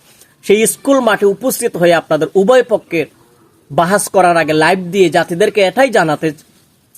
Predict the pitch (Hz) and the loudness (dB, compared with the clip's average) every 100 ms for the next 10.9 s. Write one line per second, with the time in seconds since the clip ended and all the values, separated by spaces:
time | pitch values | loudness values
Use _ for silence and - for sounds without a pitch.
0 | - 131 165 180 226 202 185 208 208 208 | -8 -2 0 2 2 2 2 4 4 0
1 | 185 165 151 143 131 - _ _ - 208 | 0 0 0 0 -4 -8 _ _ 0 2
2 | 247 262 214 175 156 151 151 147 139 131 | 2 2 2 0 0 0 0 -2 0 0
3 | 135 113 - _ _ - 190 190 170 - | 0 -6 -12 _ _ -2 0 2 0 0
4 | 170 165 202 214 196 - 160 135 160 180 | 2 2 2 0 -4 -6 -6 -2 2 2
5 | 147 165 165 135 147 156 175 160 156 139 | 0 0 0 2 0 2 2 2 0 0
6 | 131 - - 175 165 147 165 151 160 160 | -6 -20 -4 -2 -2 0 0 2 0 0
7 | 151 160 165 143 156 175 - 165 160 147 | -2 -2 -4 -8 -6 -6 -6 -6 -6 -6
8 | - 135 - _ _ - - 220 - 196 | -6 -6 -8 _ _ -10 -2 0 0 -2
9 | 175 160 165 185 190 160 147 180 196 160 | 0 0 -2 -2 -2 -2 0 0 0 -4
10 | 156 139 131 127 123 120 151 196 | -4 -2 -4 -6 -8 -2 2 0